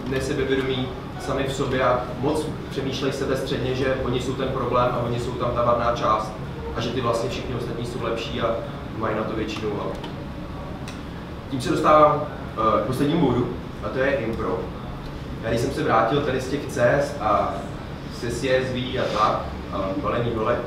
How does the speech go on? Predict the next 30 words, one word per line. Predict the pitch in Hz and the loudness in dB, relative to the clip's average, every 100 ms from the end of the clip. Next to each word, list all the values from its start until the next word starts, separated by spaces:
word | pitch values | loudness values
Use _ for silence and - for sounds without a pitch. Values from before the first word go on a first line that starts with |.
| - - - - - - - | -6 -6 -6 -6 -8 -8 -6
tak | 120 | -4
jsem | 120 143 139 | 0 2 2
hrozně | 131 131 127 156 | 2 2 2 0
chtěl, | 143 139 139 | 0 2 4
nebo | 131 123 | 4 4
hledal | 127 127 131 | 4 4 2
jsem | 147 | 0
hrozně | 135 127 143 | 0 2 2
tady | 143 143 | 2 0
v | 135 | 0
Čechách | 135 131 131 127 - - - | -2 0 2 0 -2 -8 -6
nějakou | 113 113 143 | -2 0 0
komunitu | - 135 139 - | 2 2 2 2
lidí, | 113 107 113 131 - - - - - - - - | -2 -4 -4 -6 -6 -8 -8 -8 -8 -8 -6 -2
eh, | - 104 101 101 101 101 - - - - - | 2 4 6 6 4 2 -4 -6 -6 -6 0
kde | 123 | 2
bych | 120 143 | 6 4
jakoby | 143 - 139 | 4 4 6
našel | 139 - 151 143 | 6 4 4 4
tady | 131 127 | 4 2
tu | - | 0
svoji, | 139 147 147 - - - | 2 2 2 -4 -6 -2
ten | 139 | -2
svůj | - | 0
výpadek | 160 - - 131 151 | 0 0 2 4 4
z | - | 2
comfort | 165 156 160 | 0 0 0
zóny, | 156 165 165 | 2 4 4
ale | 165 147 | 4 4
vlastně | 139 131 139 139 139 | 4 2 2 2 2